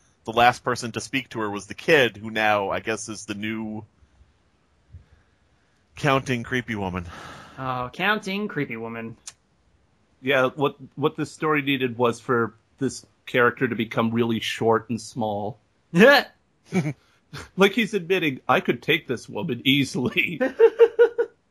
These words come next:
Speaker 3: Now we need a less intimidating version of that, and we have to in-, <laughs> and we have to insist it's still scary.
Speaker 2: You know, it's
Speaker 3: If,
Speaker 2: gonna
Speaker 3: if, if an author can, has, feels the need to say, "Despite what you might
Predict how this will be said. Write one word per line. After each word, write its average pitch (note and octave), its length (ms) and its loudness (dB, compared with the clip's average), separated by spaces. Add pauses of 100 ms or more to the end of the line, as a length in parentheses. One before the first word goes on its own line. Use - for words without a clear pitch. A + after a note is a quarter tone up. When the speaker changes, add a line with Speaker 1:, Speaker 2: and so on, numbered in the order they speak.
(180)
Speaker 3:
Now D#3 180 2
we F3+ 120 -4
need E3+ 220 -2
a D3+ 80 2
less C#3 360 4
intimidating A#2+ 680 0
version A#2+ 400 0
of G#2+ 140 -6
that, A2+ 340 2
and - 120 4
we A2+ 100 -2
have A#2+ 200 0
to - 220 -4
in-, A#2+ 80 -10 (280)
<laughs> - 300 -20
and C#3+ 140 -4
we C#3 100 -2
have C#3+ 160 0
to C3+ 140 -2
insist B2 420 -6
it's A#2+ 140 -12
still B2 320 -6
scary. G#2+ 580 -10 (300)
Speaker 2:
You E3 140 -2
know, F3+ 100 8
it's C#4+ 160 4
Speaker 3:
If, F#3+ 120 -4
Speaker 2:
gonna D#4 100 -6
Speaker 3:
if, - 40 -16 (520)
if A#3 120 -10
an A#3 100 -4
author G3+ 400 -2
can, D#3 480 -2 (200)
has, D3+ 320 -2 (220)
feels E3 340 -2
the D#3+ 80 -6
need D3 420 -4 (680)
to B2+ 680 -4 (600)
say, C3 360 -2 (720)
"Despite G3+ 360 2
what A#3+ 140 -2
you C3+ 80 0
might C3 320 0